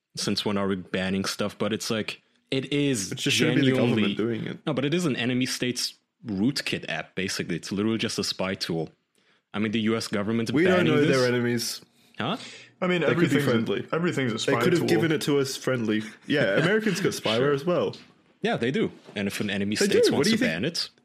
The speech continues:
Speaker 1: then that's their prerogative as well. I'm just saying, this thing was a Chinese spy app for the Chi-, you know, a,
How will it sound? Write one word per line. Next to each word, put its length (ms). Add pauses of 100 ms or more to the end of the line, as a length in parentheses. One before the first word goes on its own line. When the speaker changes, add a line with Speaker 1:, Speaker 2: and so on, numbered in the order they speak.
(260)
Speaker 1:
then 240
that's 240
their 120
prerogative 580
as 200
well. 280 (320)
I'm 140
just 140
saying, 340 (460)
this 180
thing 240
was 160
a 40
Chinese 520
spy 340
app 320 (480)
for 120
the 100
Chi-, 220
you 120
know, 200 (840)
a, 100